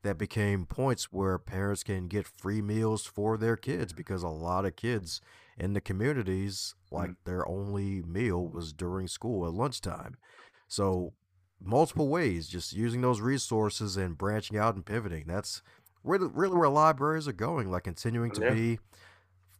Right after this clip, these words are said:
Speaker 1: for the democratization of information and helping people to at least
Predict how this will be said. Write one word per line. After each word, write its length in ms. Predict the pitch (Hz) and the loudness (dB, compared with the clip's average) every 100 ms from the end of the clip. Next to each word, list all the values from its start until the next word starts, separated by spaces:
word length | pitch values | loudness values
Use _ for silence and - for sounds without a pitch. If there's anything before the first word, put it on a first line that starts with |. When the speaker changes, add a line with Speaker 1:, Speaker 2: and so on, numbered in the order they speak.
| _ | _
Speaker 1:
for 300 | - 104 110 | -2 0 2
the 240 | 104 104 98 - | 0 -2 -2 -8
democratization 840 | - 101 110 - 110 98 110 113 107 | -2 2 2 2 -2 2 0 0 0
of 100 | 101 | 0
information 680 | 110 104 104 113 120 - 92 | -2 -2 0 0 0 -6 -8
and 180 | 92 | -8
helping 280 | 90 90 101 | -8 -6 -6
people 280 | 101 107 101 | -6 -4 -2
to 180 | 98 87 - - - - _ _ - - | -2 -4 -10 -20 -20 -20 _ _ -10 -4
at 80 | 95 | 0
least 360 | 107 101 - | 0 0 -4